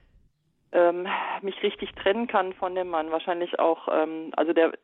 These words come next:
lässt auch mich los. Das ist ja das Verrückte. Das spielt so, es, es zieht so große Kreise und das ist so belastend. Ich bin dadurch jetzt auch schwer krank geworden.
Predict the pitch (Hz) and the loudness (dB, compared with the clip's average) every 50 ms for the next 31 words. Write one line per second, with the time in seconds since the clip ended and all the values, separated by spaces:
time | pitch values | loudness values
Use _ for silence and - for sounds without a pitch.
0 | _ _ - 139 160 170 165 - - - 156 - - 185 170 - - 165 147 139 | _ _ -4 0 0 0 0 0 0 0 0 0 0 -6 -10 -8 -6 -4 -2 -2
1 | 143 143 - 143 - - - 180 156 170 160 - - 170 147 147 143 - - 135 | -2 -4 -6 -8 -12 -6 -4 -4 -4 -4 -4 -2 -2 -2 -2 -4 -4 -4 -4 -4
2 | - 143 - - - - 185 175 170 - 185 180 190 214 208 - - - - - | -4 -6 -10 -8 -2 0 0 0 2 4 4 6 6 6 4 0 -8 -14 -14 -16
3 | - - _ - - - - - - - - - - - - - - 226 214 - | -18 -20 _ -10 -6 -6 -6 -6 -6 -6 -2 0 0 0 0 0 0 0 2 4
4 | - 240 226 - 202 226 254 - 220 202 - - 175 175 185 208 254 254 - 160 | 2 2 4 6 6 6 6 4 0 -4 0 2 4 6 6 6 4 2 2 2
5 | 180 220 185 185 175 180 185 185 190 - - 226 220 202 180 175 208 240 - - | 2 2 0 -2 -2 -4 -4 -6 -6 -6 -6 -4 -2 0 2 2 2 2 0 -6
6 | - - - - 185 190 196 190 185 202 196 - 165 170 - - - - - - | -16 -10 -6 -6 -2 0 0 0 0 0 -2 -4 -4 -2 -2 -2 -2 -2 -2 0
7 | 165 165 165 - 175 175 214 240 - 185 156 147 139 139 156 - 208 277 | 0 0 0 0 0 0 0 -2 -6 -6 -4 -2 -2 -2 -2 -2 -6 -8